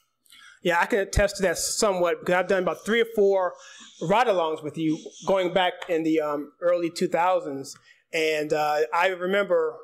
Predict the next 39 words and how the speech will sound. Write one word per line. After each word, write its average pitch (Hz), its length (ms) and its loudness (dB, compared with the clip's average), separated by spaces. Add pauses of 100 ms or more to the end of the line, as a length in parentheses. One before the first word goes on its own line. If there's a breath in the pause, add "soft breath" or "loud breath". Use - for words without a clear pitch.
(560)
'cause 165 120 -2
these, 208 320 0 (280)
we 208 140 0
would 196 100 0
go 190 220 4
from 165 580 -2 (460)
your, 160 200 -2 (220)
the 170 180 -2
end 202 140 2
of 190 80 0
the, 160 180 0 (160)
uh, 151 140 -2
third 190 260 0
shift 190 380 -2
all 185 220 2
the 190 40 -2
way 185 120 2
through 170 680 0 (680)
the 156 80 -2
morning 170 540 0
and 160 360 -2 (140)
finish 202 260 0
up, 180 160 2 (100)
like, 160 280 -2
at 156 120 -6
eight 180 100 4
o'clock 170 280 0
in 156 60 0
the 147 40 0
morning. 156 360 0
And 135 100 -8
so, 147 340 -2 (380 loud breath)
and 165 200 2
every, 202 200 0 (100)
every 196 140 0
call 202 260 0
we'd 180 140 -6
go 190 240 2
on 156 300 -2